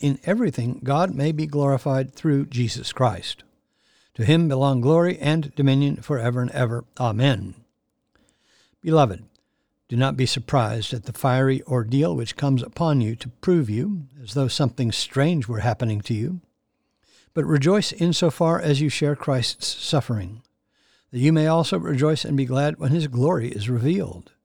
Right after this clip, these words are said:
If you are reproached for the name of Christ, you are blessed, because the Spirit of glory and of God rests upon you.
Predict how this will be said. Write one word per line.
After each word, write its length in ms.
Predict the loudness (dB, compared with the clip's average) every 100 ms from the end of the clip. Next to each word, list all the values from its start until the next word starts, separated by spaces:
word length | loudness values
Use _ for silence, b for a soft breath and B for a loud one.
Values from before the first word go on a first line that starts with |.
| _ _ _ _ B B B B
If 160 | -2 0
you 120 | 2
are 120 | 2
reproached 600 | 2 0 0 -2 -2 -8 -4
for 140 | 0
the 120 | 2
name 260 | 2 2 0
of 140 | -4
Christ, 500 | -4 -4 -4 -8 -14 _ _ _ _ _ _
you 160 | -18 -8
are 80 | -2
blessed, 500 | 2 2 0 -6 -16 _ _ _ _ _
because 260 | 0 2 2
the 80 |
Spirit 400 | 0 0 2 2
of 120 | 2 2
glory 360 | 2 2 0 0
and 200 | 0 0
of 120 | 0
God 260 | 0 0 0
rests 440 | -2 -2 -4 -8
upon 300 | -6 0 2
you. 220 | 2 2